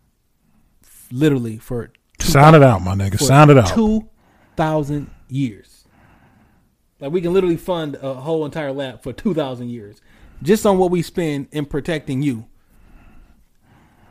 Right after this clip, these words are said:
Speaker 1: That's fucking crazy.
Speaker 2: Yeah.
Speaker 1: Uh, monthly costs for guarding Trump Tower, thirty million dollars.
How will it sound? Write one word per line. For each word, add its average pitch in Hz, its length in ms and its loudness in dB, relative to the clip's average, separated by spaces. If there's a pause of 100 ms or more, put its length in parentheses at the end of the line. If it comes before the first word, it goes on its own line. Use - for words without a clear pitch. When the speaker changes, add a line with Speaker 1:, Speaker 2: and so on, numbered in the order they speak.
(260)
Speaker 1:
That's - 180 -12
fucking 131 260 -8
crazy. 110 460 -12 (100)
Speaker 2:
Yeah. 127 460 2 (460)
Speaker 1:
Uh, 175 480 2 (180)
monthly 233 480 0
costs 175 500 0 (200)
for - 180 -6
guarding 202 420 2
Trump 175 360 -4
Tower, 113 460 -6 (880)
thirty 214 320 6
million 170 300 2
dollars. 117 540 -6